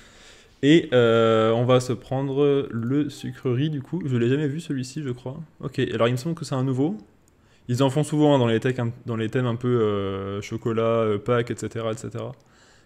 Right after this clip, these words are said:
Mais là j'ai l'impression que c'en est un nouveau. Et donc pour les, euh, pour les apparats que j'ai récupérés... Ah il y a, y a la dose quand même, hein. Euh, ah oui je suis un familier là. On va mettre ça.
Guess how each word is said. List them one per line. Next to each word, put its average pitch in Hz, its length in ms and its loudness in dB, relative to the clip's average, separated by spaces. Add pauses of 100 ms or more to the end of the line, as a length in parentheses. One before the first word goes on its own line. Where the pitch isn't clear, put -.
(140)
Mais 104 80 -6
là 113 140 0
j'ai 120 80 -2
l'impression 113 320 -6
que 127 80 -10
c'en 117 80 -8
est 117 120 -6
un 120 60 -4
nouveau. 120 380 -4 (720)
Et 127 80 4
donc 175 260 4
pour 139 160 4
les, 123 180 6
euh, 110 600 6
pour 110 240 -6
les 135 220 0
apparats 131 340 0
que 139 60 -2
j'ai 127 100 0
récupérés... 131 800 -2 (720)
Ah 123 80 -8
il 113 60 -4
y 107 40 -4
a, 98 120 -4
y 101 80 -4
a - 20 -2
la 113 120 0
dose 110 200 -8
quand 101 120 -12
même, - 80 -10
hein. 123 120 -10 (1900)
Euh, 90 1300 -8
ah 90 80 -10
oui 98 100 -6
je 98 60 -14
suis - 140 -16
un 98 80 -10
familier 107 420 -6
là. 120 160 -10 (1800)
On 98 60 -14
va - 20 -10
mettre 95 180 -12
ça. 143 460 -6